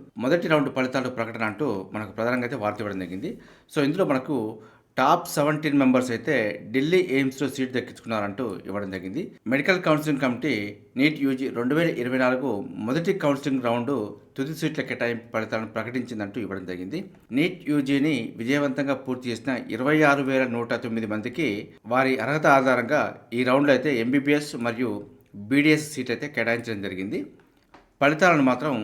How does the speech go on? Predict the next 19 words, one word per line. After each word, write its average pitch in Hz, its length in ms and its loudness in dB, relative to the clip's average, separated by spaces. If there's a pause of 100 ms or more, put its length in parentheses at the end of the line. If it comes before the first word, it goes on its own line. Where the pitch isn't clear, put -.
(520)
ఎంసీసీ 175 420 0
వెబ్సైట్లో 131 440 0
అందుబాటులో 139 420 2
ఉంచినట్టు 110 320 -8
కూడా 131 160 -2
మనకు 101 220 -6
పేర్కొనడం 107 480 -4
జరిగింది. 110 240 -4 (1200)
రెండో 156 280 6
రౌండ్ 156 320 6
కోసం 131 240 -2
అయితే 160 180 -2 (520)
పీడబ్ల్యూడీ 165 520 6
సర్టిఫికెట్ 135 460 -6
అవసరమైన 127 500 2
వారు 120 180 2 (280)
అధికారిక 156 460 2
వికలాంగ 135 420 2 (120)
కేంద్రాల్లో 120 460 0